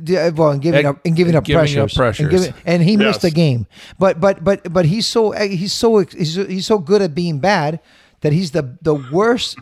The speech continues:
Speaker 1: special team player. Hit me.
Speaker 2: <laughs>
Speaker 1: It, that block kick that, that we witnessed, that block kick. You know who gave up the, the, that block kick?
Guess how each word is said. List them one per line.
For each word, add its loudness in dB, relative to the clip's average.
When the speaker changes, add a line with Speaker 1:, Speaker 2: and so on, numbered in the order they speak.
Speaker 1:
special -2
team -4
player. -2
Hit -2
me. -4
Speaker 2:
<laughs> -20
Speaker 1:
It, 0
that 0
block 2
kick 0
that, 0
that -2
we 0
witnessed, 0
that 2
block -2
kick. -4
You -4
know -2
who -8
gave -6
up -4
the, -4
the, -6
that -2
block -6
kick? -6